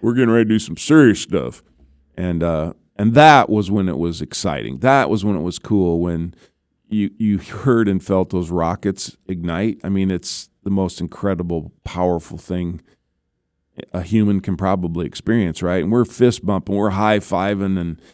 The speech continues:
you know, and I have no idea what's going on, right? I mean, I do,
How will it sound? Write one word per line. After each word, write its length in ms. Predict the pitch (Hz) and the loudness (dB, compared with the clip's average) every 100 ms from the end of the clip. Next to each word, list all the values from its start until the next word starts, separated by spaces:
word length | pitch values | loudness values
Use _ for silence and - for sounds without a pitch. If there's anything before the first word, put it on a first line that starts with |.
| _ _ - | _ _ -8
you 100 | 92 | -4
know, 340 | 80 76 76 - - _ - | -4 -4 -6 -8 -16 _ -10
and 120 | 90 | -4
I 60 | 120 | -2
have 140 | 156 | 0
no 120 | 95 107 | 0 0
idea 200 | 117 151 | 2 2
what's 140 | 156 | 2
going 240 | - 165 175 | 0 -2 0
on, 220 | 160 98 | -2 -2
right? 200 | 120 131 | -2 -2
I 60 | 135 | -2
mean, 480 | 139 127 117 - - _ - | 0 -2 -4 -10 -20 _ -10
I 60 | |
do, 260 | 98 143 160 | -4 2 2